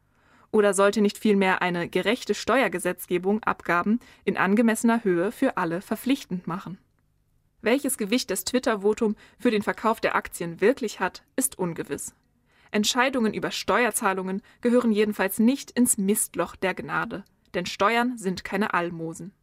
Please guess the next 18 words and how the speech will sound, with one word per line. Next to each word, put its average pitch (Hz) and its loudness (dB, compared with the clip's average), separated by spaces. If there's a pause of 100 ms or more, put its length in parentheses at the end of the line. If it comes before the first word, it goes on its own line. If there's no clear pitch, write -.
(600)
Wer 202 2
das 190 -2
Recht 226 -2
vor 214 0
dem 190 -2
Ersaufen 202 0
bewahren 196 0
will, 185 -4 (340)
findet 269 0
vielleicht 190 0
in 214 -2
einer 180 -4
Vermögenssteuer 180 2
einen 175 -4
Rettungsanker. 175 -10 (420)
Nicht 226 2
zuletzt - -4
das 226 0